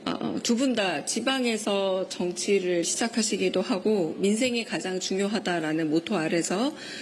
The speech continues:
양국이 직면한 민생 문제 해결에 대한 주제가 하나, 어, 채택이 될 거고요.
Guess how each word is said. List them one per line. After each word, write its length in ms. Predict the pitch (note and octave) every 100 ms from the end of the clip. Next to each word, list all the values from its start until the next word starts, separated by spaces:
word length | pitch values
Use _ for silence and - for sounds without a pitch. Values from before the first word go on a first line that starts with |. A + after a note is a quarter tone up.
| - -
양국이 380 | G#3+ C4+ C4 B3
직면한 880 | G3+ G3 G3+ A3+ G3 F#3+ F#3 E3
민생 460 | F#3+ G3 G3 A#3 G3+
문제 280 | F3+ F3 F#3
해결에 480 | B3+ C#4 B3 G#3+ F3+
대한 400 | D#3+ F#3 C4 -
주제가 400 | E3+ F#3 E3+ G#3+
하나, 480 | G#3+ F#3+ F#3 D#3+ - - - - -
어, 280 | - - -
채택이 480 | - C4+ C4 A3+ A3
될 220 | A3 D#3
거고요. 460 | E3+ D#3 G3+ C#4